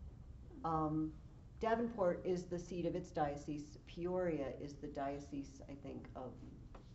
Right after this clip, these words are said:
on the Illinois side. And, um, so, let me spell it, 'cause it's, it's very interesting that when, diocese, when the Roman Empire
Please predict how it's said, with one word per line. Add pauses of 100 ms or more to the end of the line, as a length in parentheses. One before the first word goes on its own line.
(120)
on
the
Illinois
side. (680)
And, (420)
um, (480)
so,
let
me
spell
it,
'cause
it's,
it's
very
interesting (360)
that (260)
when, (2000)
diocese, (1160)
when (380)
the (100)
Roman
Empire